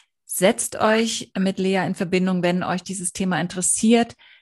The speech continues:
Vielleicht kann man Kooperationen schließen, vielleicht kannst du einfach, weißt du, manchmal ist es so, dass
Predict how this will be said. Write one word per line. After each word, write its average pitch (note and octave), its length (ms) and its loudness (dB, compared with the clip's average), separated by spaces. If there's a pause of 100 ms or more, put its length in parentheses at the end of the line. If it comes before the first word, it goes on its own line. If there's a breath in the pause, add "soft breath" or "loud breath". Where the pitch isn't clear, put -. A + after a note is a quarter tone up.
(120)
Vielleicht F#3 500 -2
kann G#3+ 220 -2
man B3 180 2
Kooperationen G3+ 1120 2
schließen, F3+ 520 -6
vielleicht F3+ 360 -4
kannst G#3 360 -2
du A3 80 -4
einfach, G#3 440 -2 (260 loud breath)
weißt G#3 160 0
du, A3+ 60 4
manchmal G#3+ 260 2
ist G#3 140 -2
es G#3 120 -6
so, G#3+ 140 0
dass G#3 260 0